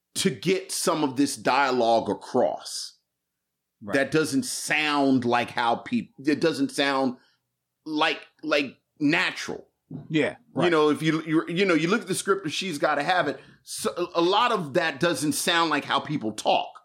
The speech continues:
Speaker 2: Mm-hmm.
Speaker 1: But the acting kinda gets it across. So there's that. All of that aside, though, there is something to be said about the power of representation.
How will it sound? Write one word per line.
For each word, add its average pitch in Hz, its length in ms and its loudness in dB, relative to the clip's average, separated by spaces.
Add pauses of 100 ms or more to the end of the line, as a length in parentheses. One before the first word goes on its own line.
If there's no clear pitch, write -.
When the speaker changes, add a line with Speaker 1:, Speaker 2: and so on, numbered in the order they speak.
(300)
Speaker 2:
Mm-hmm. 151 360 2
Speaker 1:
But - 140 0
the 143 100 -2 (140)
acting 180 480 0
kinda 131 300 0
gets 120 260 0
it 104 60 -4
across. 113 280 -2
So 185 120 4
there's 165 320 0
that. 147 280 0 (2750)
All 320 260 4
of 254 100 -4
that 226 200 4
aside, 185 600 2
though, 85 420 -2 (2250)
there 240 300 2
is 277 100 0
something 294 480 -2
to 240 220 0
be 175 260 -6
said 156 640 0 (140)
about 110 640 0
the 143 80 0
power 98 640 0
of 120 240 0
representation. 123 1080 0